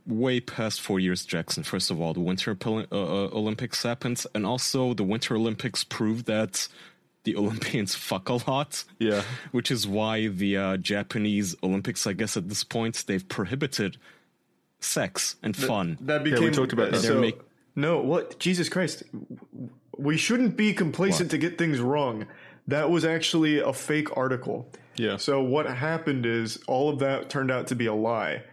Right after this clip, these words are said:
Speaker 3: The Olympians got there and they proved that you can jump on the beds and all that shit. The reason they're made out of cardboard,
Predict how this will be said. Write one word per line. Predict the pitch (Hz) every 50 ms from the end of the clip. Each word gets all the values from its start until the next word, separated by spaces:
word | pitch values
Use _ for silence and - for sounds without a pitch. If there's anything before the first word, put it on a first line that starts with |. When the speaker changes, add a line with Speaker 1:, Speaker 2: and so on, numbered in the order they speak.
| - _ _ _ _ _ _
Speaker 3:
The | - 123 127 131 131 131 123
Olympians | 123 127 123 135 147 139 151 151 147 143 131 113
got | 120 131 131 131 127 -
there | 143 135
and | 131 123
they | 123 120
proved | 117 120 - 139 135 131 120 120
that | 123
you | 123 123
can | - 127 123
jump | 113 113 131 135 135 127 139
on | 135 131 127
the | 123
beds | 123 117 123 123 123 120 123
and | 120 117
all | 120 120 120
that | 120 117 113 -
shit. | - - 131 120 98
The | 127 120
reason | 117 123 139 151 147 151 165 147
they're | 143 135
made | 123 123 127 131 131
out | 127 123
of | 120 110 - -
cardboard, | - - 147 156 170 165 147 127 120 120 117 117 117 120 117 113